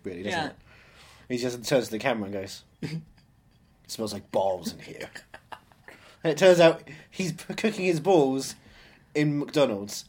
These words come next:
Speaker 1: and he's serving them up on a plate, and that's what McDonald's beef burgers are.
Speaker 2: All in one shot, obviously.
Speaker 1: Boom.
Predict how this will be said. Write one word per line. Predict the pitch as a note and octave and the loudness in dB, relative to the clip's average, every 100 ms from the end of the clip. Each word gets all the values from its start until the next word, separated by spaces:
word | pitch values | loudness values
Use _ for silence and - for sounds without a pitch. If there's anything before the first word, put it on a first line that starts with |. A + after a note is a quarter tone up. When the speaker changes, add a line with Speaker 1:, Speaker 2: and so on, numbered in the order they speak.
| - | -12
Speaker 1:
and | A2+ | -8
he's | A2 G#2 | -6 0
serving | C#3+ B2 A#2+ | 2 2 2
them | A#2 | -2
up | A2+ | -2
on | G#2+ | -4
a | |
plate, | G#2+ B2 F#2+ - - _ _ _ | -2 -2 -2 -6 -18 _ _ _
and | A2+ | -10
that's | A2 B2 | -8 -8
what | A2 | -8
McDonald's | A2 A2+ A2 | -6 -6 -6
beef | G2+ A2 G#2 | -6 -8 -6
burgers | G2+ F#2 E2 | -8 -8 -12
are. | D#2+ - | -16 -8
Speaker 2:
All | - G3 | 0 2
in | E3+ D3+ | 2 -2
one | C#3+ | -10
shot, | - C3+ - | -10 -10 -4
obviously. | - F3 D#3+ A#2+ | 6 8 8 4
Speaker 1:
Boom. | F#2+ | -4